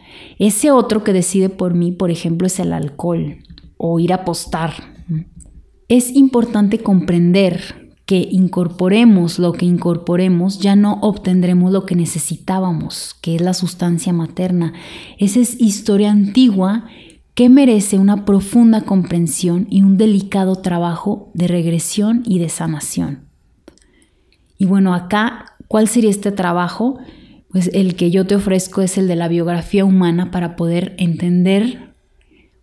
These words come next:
muy bien cuál es tu mecanismo de supervivencia en la infancia,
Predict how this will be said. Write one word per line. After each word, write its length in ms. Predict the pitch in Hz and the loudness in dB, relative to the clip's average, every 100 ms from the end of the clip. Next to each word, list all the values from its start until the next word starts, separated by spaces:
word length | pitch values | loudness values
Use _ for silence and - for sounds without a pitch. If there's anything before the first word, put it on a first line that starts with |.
| _ | _
muy 260 | 196 220 226 | 2 4 4
bien 520 | 214 202 208 240 - | 4 2 2 0 -4
cuál 340 | - 202 208 | -2 0 2
es 500 | 208 220 - - - 175 - _ _ _ _ _ | 2 0 -2 -6 -10 -14 -20 _ _ _ _ _
tu 140 | - 214 | 2 4
mecanismo 920 | 214 202 190 185 196 185 185 180 185 | 4 2 2 4 2 2 -2 -2 -2
de 100 | 175 | -4
supervivencia 1000 | 170 185 185 170 165 165 180 202 196 185 | -2 -4 -2 -2 -2 0 2 2 2 0
en 120 | 175 | 0
la 80 | 165 | 0
infancia, 760 | 160 151 180 180 175 - 180 | -2 -2 -4 -2 -2 -4 -6